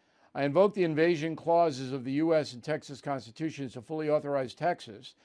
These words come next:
to take unprecedented measures to defend our state against an invasion." Okay, so it is an invasion, there's no doubt about it,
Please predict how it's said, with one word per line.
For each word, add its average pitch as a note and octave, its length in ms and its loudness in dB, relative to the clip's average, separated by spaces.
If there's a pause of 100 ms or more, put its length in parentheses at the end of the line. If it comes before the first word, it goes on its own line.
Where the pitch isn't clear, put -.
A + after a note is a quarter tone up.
(240)
to - 160 -4
take C#3+ 100 2
unprecedented D#3+ 760 2
measures C#3 320 -2
to - 0 -
defend D3 400 -6
our C#3+ 100 -4
state E3 320 -4
against C3+ 320 -6
an C#3+ 100 -6
invasion." D3+ 460 -4 (800)
Okay, F3 380 -2 (600)
so D3 480 2 (600)
it C#3+ 120 2
is D#3 160 0
an G#3 100 -2
invasion, A#2 580 -10 (340)
there's C3+ 140 -10
no C3+ 140 0
doubt D#3+ 300 6
about G#2 380 -6
it, G3 180 -2